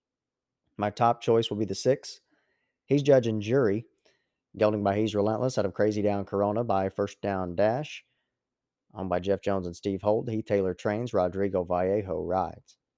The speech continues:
Seven starts on the year, was a winner in the Ruidoso Futurity Trials, ran third in the Ruidoso Finals, fifth in the Rainbow Futurity, of course, won the Grade One All-American Futurity,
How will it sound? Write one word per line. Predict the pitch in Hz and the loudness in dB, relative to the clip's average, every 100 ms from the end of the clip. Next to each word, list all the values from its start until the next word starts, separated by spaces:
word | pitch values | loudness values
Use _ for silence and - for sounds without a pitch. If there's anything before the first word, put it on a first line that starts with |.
| _ _ _ _ _ _ - | _ _ _ _ _ _ -8
Seven | - 131 143 | 2 2 2
starts | 131 127 120 - | 0 2 2 2
on | 113 104 | -2 0
the | 101 | 0
year, | 104 120 | 0 0
was | 110 101 | 0 -2
a | |
winner | 95 113 117 | -2 -2 -2
in | 113 | -2
the | 104 | 0
Ruidoso | 110 107 107 - | 0 2 0 -4
Futurity | - 117 110 104 | -8 -2 0 -2
Trials, | - 107 104 107 | -2 0 0 0
ran | 104 101 | -2 -2
third | 95 110 113 | 0 2 2
in | 113 | 0
the | |
Ruidoso | 104 101 98 101 - 95 - | 0 0 0 0 0 -4 0
Finals, | 117 113 101 107 - _ _ _ | 0 0 0 -4 -8 _ _ _
fifth | - 143 143 | 0 2 2
in | |
the | 113 | -2
Rainbow | 107 123 113 104 | 0 0 2 2
Futurity, | 101 104 - 107 107 113 | 0 -4 -2 0 0 0
of | 98 | -2
course, | 113 107 | 0 0
won | 107 117 139 | 0 0 0
the | |
Grade | 110 107 101 | 2 0 2
One | 101 | 0
All-American | 95 92 92 120 143 120 95 | 0 0 0 0 0 0 -6
Futurity, | 101 90 - 95 95 107 | -6 -6 -4 -2 -2 -4